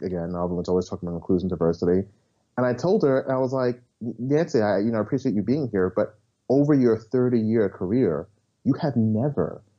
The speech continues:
cast a person of color as a lead or even supporting. M-, much worse, she's only had two people of color in her films ever, and one was a waiter,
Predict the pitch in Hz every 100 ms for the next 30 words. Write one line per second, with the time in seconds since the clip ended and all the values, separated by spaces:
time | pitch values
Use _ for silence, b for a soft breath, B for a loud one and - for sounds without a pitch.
0 | - - 104 104 - 117 110 110 - 107
1 | 95 98 104 101 98 101 113 147 160 B
2 | B 139 147 165 160 - 113 - 233 196
3 | 98 - - _ _ - 156 - 165 170
4 | 156 175 233 160 156 _ _ _ _ -
5 | 190 - 180 254 262 180 156 170 165 147
6 | 143 - 143 139 131 127 123 - 151 160
7 | 113 110 - 113 110 113 139 143 127 151
8 | 113 92 98 170